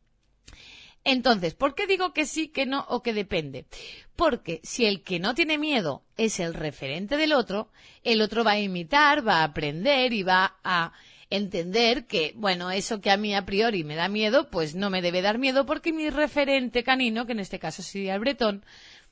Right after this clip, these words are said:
me muestra que no da miedo. Este tercero no se le acaba de ir del todo. ¿Por qué? Probablemente porque esta relación no es tan fuerte con el bretón o no es tan fuerte con el otro, o quizás sí,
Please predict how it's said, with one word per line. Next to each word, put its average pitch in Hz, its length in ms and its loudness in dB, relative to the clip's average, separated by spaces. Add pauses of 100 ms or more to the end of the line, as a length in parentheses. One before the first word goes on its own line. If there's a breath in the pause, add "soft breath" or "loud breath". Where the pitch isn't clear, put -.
(100)
me 269 340 2
muestra 254 760 2 (260)
que 254 160 4
no 220 240 2
da 185 140 6
miedo. 139 420 -6 (680 loud breath)
Este 254 220 -2
tercero 311 400 2
no 269 160 -2
se 285 120 -2
le 254 80 4
acaba 220 360 2
de 196 140 2
ir 196 180 2
del 165 220 0
todo. 294 320 2
¿Por 175 180 -4
qué? 277 160 0
Probablemente 185 480 -2
porque 214 320 -6
esta 220 300 -2
relación 214 580 0
no 208 100 -2
es 185 140 -4
tan 175 220 -4
fuerte 226 500 0
con 185 140 -4
el 170 120 -4
bretón 165 380 -2
o 180 160 -2
no 175 100 -4
es 160 120 -6
tan 143 180 -6
fuerte 190 320 -8
con 165 160 -6
el 175 100 -4
otro, 240 380 0 (320 loud breath)
o 214 140 0
quizás 196 340 0
sí, 233 340 -2